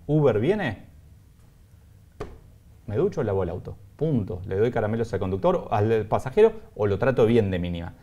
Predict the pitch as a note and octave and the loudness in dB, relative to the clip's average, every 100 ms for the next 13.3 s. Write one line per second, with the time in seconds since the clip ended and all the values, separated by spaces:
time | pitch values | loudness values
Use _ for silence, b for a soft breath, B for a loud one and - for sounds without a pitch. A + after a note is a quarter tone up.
0 | B - G#2 A#2 D3+ F#3+ C#3 G2+ G#2 G2 | B -4 -2 0 0 0 2 2 0 -2
1 | F#2+ G#2 G#2 - G2+ - - - - - | -2 -2 -4 -6 -8 -10 -18 -20 -20 -20
2 | - - - - - - G#2 G#2 A2 G#2+ | -20 -20 -20 -20 -6 0 0 0 0 0
3 | G2+ G2+ G2 F2 E2+ - - - D3 C#3+ | 0 0 2 0 -2 -10 -12 -4 -2 0
4 | A2+ C3 C#3+ G2+ F#2+ F#2+ G3 G3 A2+ - | 0 0 0 -2 -2 -2 -2 -2 -4 -8
5 | A2+ D3 C#3+ G#2+ - F3 G3+ A#2+ - B | -4 -2 -2 -6 0 0 2 -2 -6 B
6 | B - G2 - F3 C#3 G#2 G#2 G2+ G2 | B -6 -4 0 2 2 2 0 -2 -2
7 | F#3+ F#3+ E3+ G#2+ G2 G2 G2+ F#2+ F2 E2 | 0 0 -2 -4 -4 -2 -2 -2 -4 -4
8 | E2 - B B B - D3+ D#3+ F3 - | -8 -10 B B B -4 2 4 4 -2
9 | B2 A2 G#2 G2+ F2+ - A3 D#3 G#2 - | -2 -2 -2 -2 0 2 4 6 2 0
10 | - - A3+ G#3 C#3+ A2 D#3+ G3+ D#3 G2 | -12 -8 -2 0 0 0 2 0 -2 -6
11 | - - - - - - - - - - | -14 -20 -20 -20 -20 -20 -20 -20 -10 -2
12 | A#2+ F3 E3+ C3 A2+ A#2 A#2+ A2 F#2 F2 | 0 2 2 2 4 4 4 2 0 -2
13 | D#2+ - - | -4 -12 -20